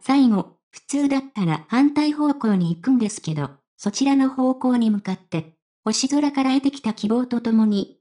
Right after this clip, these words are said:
今まで滑ってきたんだみたいなことを感じながら滑らせていただいていました。これは実際、ノッテステラータというプログラムを作っていただいたデイビッドさんとお話をしながら、作っていっ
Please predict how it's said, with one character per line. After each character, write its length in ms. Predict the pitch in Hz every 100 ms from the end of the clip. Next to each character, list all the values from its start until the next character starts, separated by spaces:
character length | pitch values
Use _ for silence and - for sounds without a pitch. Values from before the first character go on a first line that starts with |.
| _
今 240 | 214 247
ま 140 | 285 269
で 80 | 214
滑 260 | - 190
っ 60 | 214
て 340 | - 170 147
き 80 | -
た 160 | - 269
ん 120 | 277
だ 80 | 240
み 120 | 220
た 140 | 214
い 80 | 214
な 100 | 214
こ 120 | 208
と 160 | 202 190
を 60 | 180
感 260 | 226 269
じ 100 | 269
な 140 | 262 247
が 100 | 214
ら 80 |
滑 300 | 190 - 214
ら 80 | 254
せ 160 | 254 220
て 100 | 190
い 100 | 175
た 120 | 220
だ 100 | 254
い 100 | 254
て 80 | 240
い 120 | 226
ま 100 | 214
し 120 | -
た。 180 | - 175 - _ _
こ 140 | - 226
れ 100 | 247
は 220 | 233 226
実 120 | 214 220
際、 400 | - 254 226 - _ -
ノ 100 | 214
ッ 20 |
テ 200 | 220 285
ス 120 | 285
テ 100 | 294
ラ 120 | 294 294
ー 40 |
タ 120 | 277
と 80 | 240
い 180 | 196 185
う 60 | 175
プ 140 | 202
ロ 100 | 226
グ 100 | 247
ラ 120 | 233
ム 180 | 196 165
を 100 | 151
作 220 | - - 302
っ 20 |
て 160 | -
い 80 | 185
た 100 | 220
だ 140 | 254 262
い 100 | 262
た 100 | 233
デ 180 | 269
イ 40 | 262
ビ 120 | 220
ッ 60 | 226
ド 80 |
さ 200 | 185 185
ん 80 | 180
と 300 | 180 151 -
お 80 | 175
話 440 | 202 262 277 277 269
を 80 |
し 160 | 262 240
な 120 | 226
が 120 | 202
ら、 240 | 175 147 - _ -
作 240 | - 269
っ 20 |
て 360 | 277 - 214 -
い 80 |
っ 40 | 180